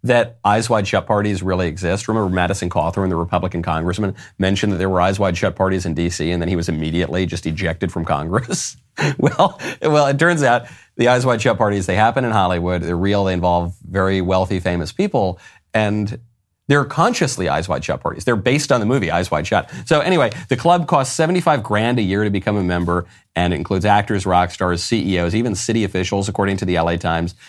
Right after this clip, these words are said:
And Hunter Biden was a member of this club.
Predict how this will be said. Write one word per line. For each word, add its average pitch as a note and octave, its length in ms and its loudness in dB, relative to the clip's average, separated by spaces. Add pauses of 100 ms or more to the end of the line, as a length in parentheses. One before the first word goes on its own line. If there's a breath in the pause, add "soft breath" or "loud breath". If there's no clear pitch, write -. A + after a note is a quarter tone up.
(220 loud breath)
And F#2+ 160 0
Hunter A#2 280 0
Biden E2+ 460 0 (720)
was G#2 140 0
a G2+ 40 0
member F2 300 0
of - 140 -8
this E2+ 180 -4
club. - 280 -6